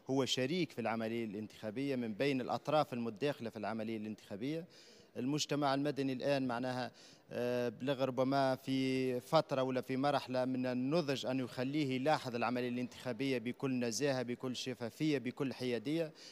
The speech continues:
لأنه باقي نتعلموا نحن من ألفين وحداش إلى حد الآن،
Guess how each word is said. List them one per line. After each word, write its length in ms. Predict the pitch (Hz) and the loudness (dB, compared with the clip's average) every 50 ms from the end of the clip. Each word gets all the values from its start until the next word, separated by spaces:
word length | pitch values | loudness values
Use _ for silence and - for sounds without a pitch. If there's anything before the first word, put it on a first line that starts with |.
| - - - - | -20 -20 -10 -6
لأنه 320 | 98 107 131 139 135 127 | -2 0 0 2 0 2
باقي 280 | 117 127 123 - 170 165 | 2 0 0 2 0 0
نتعلموا 580 | 156 139 - - 120 143 165 156 139 131 127 | 0 0 0 2 2 2 2 2 2 0 0
نحن 280 | 123 123 120 123 127 117 | 0 -2 -2 -4 -4 -4
من 180 | 120 120 120 - | -2 -2 -2 -2
ألفين 440 | - 123 117 - 139 139 131 127 | -2 -4 -4 -2 -2 -2 0 0
وحداش 520 | 123 120 113 - 110 110 139 139 131 - 127 | 0 -2 -2 -2 -4 -2 0 0 0 -2 -2
إلى 120 | 120 120 | -4 -4
حد 240 | - - 131 120 110 | -4 -4 -6 -4 -4
الآن، 420 | 120 110 - 127 143 151 151 151 | -6 -4 0 0 0 0 0 -2